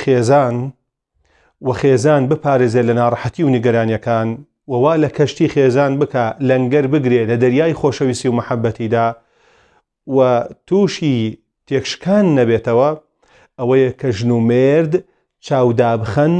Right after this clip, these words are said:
لە هەڵەکانی یەکتری و نەیکۆڵنەوە بە چاوی یەکتریدا، بۆ ئەوەی کە ژن و مێرد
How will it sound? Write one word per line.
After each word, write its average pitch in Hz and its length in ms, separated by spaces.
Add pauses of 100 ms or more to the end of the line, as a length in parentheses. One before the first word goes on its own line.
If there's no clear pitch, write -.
(540)
لە 127 180
هەڵەکانی 123 720
یەکتری 120 520 (600)
و 131 40 (460)
نەیکۆڵنەوە 156 920
بە 131 60 (100)
چاوی 135 440
یەکتریدا، 113 720 (760)
بۆ 147 160
ئەوەی 180 340
کە 214 140 (400)
ژن 135 180
و - 20 (100)
مێرد 208 300